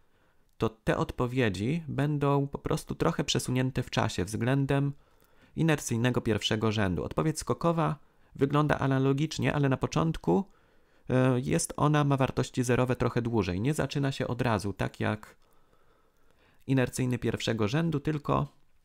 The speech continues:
jest małe opóźnienie. I tak samo widzimy w odpowiedzi impulsowej, też nie zaczyna się od razu, tylko tworzy się taka górka po jakimś tam czasie. E,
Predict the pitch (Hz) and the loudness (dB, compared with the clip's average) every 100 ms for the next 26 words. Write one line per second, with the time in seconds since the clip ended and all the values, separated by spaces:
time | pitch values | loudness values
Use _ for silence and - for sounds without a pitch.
0 | _ - _ _ - _ - _ _ _ | _ -20 _ _ -20 _ -20 _ _ _
1 | _ _ _ _ - - 180 - 135 135 | _ _ _ _ -10 -2 0 2 4 4
2 | 95 - 123 117 101 73 58 165 - 160 | 2 -2 -4 -2 -2 -2 -4 -4 -2 -2
3 | 147 123 120 156 143 127 123 _ _ - | -2 -2 -4 -2 -2 -2 -4 _ _ -6
4 | - 127 131 131 127 131 131 - 110 - | -2 -2 0 0 -2 -2 -2 0 0 0
5 | 92 95 127 139 139 123 113 131 120 - | 0 0 0 -2 -2 -2 -4 -4 -6 -4
6 | 101 110 113 180 202 170 - 156 147 143 | -4 -2 -2 -4 -4 -2 0 -2 -2 -4
7 | - - 123 117 - - - 185 175 143 | -4 -2 -2 0 -2 -2 -2 0 0 0
8 | 127 123 - 95 98 104 _ - 98 90 | -4 -6 -4 -4 -4 -6 _ -6 -4 -4
9 | - - - _ _ _ - _ - _ | -8 -14 -20 _ _ _ -20 _ -20 _
10 | _ _ - _ _ _ _ _ _ _ | _ _ -20 _ _ _ _ _ _ _
11 | _ _ _ _ _ _ _ _ _ _ | _ _ _ _ _ _ _ _ _ _
12 | _ _ _ _ _ _ _ _ _ _ | _ _ _ _ _ _ _ _ _ _
13 | _ 110 | _ -4